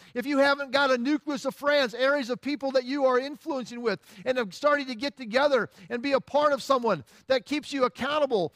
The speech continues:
and that keeps you, uh, driven to stay with Jesus, to follow Jesus in this journey. We need to have people around us that, that are there, that are, that, that will be there to encourage us. And that's what life groups are all about.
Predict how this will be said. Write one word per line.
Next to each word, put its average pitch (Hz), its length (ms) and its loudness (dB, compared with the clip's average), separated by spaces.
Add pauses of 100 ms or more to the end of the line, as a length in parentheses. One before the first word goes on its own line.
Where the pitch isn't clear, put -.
(140)
and 233 100 -4
that 262 120 -4
keeps 285 300 -6
you, 269 180 -2 (220)
uh, 233 100 -2
driven 196 680 -2 (1200)
to 214 60 -10
stay 240 240 -4
with 208 120 -8
Jesus, 170 680 -12 (400)
to 196 80 -4
follow 214 420 0
Jesus 139 640 -12 (760)
in 196 160 -2
this 165 160 -6
journey. 135 500 -12 (1120)
We 277 160 -2
need 294 120 -4
to 254 80 2
have 269 340 0
people 262 340 -2
around 254 380 0
us 226 140 0
that, 233 200 -2 (220)
that 240 120 2
are 214 140 2
there, 247 420 2
that 220 160 0
are, 214 120 -6 (180)
that, 233 240 -2
that 233 160 -4
will 214 100 2
be 247 220 -2
there 240 240 2
to 214 160 -8
encourage 262 480 -2
us. 196 140 -4
And 226 80 -8
that's 269 180 -2
what 269 140 0
life 262 300 0
groups 277 220 -12
are 247 80 -4
all 262 120 0
about. 269 420 -4